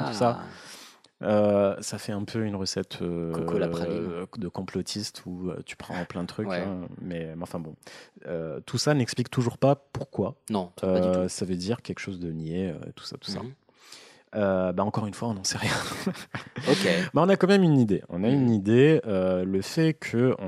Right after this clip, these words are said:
Speaker 2: y a un dédoublement de Q, donc Q Q,
Speaker 1: Mhm.
Speaker 2: euh, bah, ça rend le truc un peu plus enfantin.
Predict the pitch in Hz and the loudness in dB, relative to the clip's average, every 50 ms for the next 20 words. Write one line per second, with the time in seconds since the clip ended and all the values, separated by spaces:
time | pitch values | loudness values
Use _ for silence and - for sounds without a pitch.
0 | 90 90 87 87 87 82 85 95 95 90 82 82 87 87 98 98 113 117 120 120 | -4 -4 -4 -4 -4 -4 -4 -4 -4 -4 -4 -4 -4 -4 -4 -2 -2 0 2 2
1 | 113 104 101 101 104 95 - - 101 87 82 80 - - - 127 147 - _ _ | 2 2 2 0 -2 -4 -6 -8 -6 -6 -6 -6 -8 -4 -2 -2 -2 -2 _ _
2 | _ _ _ - - 82 - - - - 82 - - 147 180 - _ _ - - | _ _ _ -10 -8 -8 -8 -10 -14 -14 -6 -2 -2 -2 -2 -4 _ _ -10 -8
3 | 107 95 98 117 135 - - 82 85 85 95 92 95 - - 98 95 104 131 143 | -8 -8 -8 -10 -12 -8 -6 -6 -4 -2 0 -2 0 0 0 -2 0 2 2 2
4 | 139 120 104 - - 139 127 - 117 98 117 107 - - 117 104 107 107 - - | 2 2 0 -2 -2 -2 -2 0 -2 -2 -2 -2 -2 -2 -2 -2 -2 -4 -6 -8
5 | 107 95 - 87 | -8 -8 -6 -8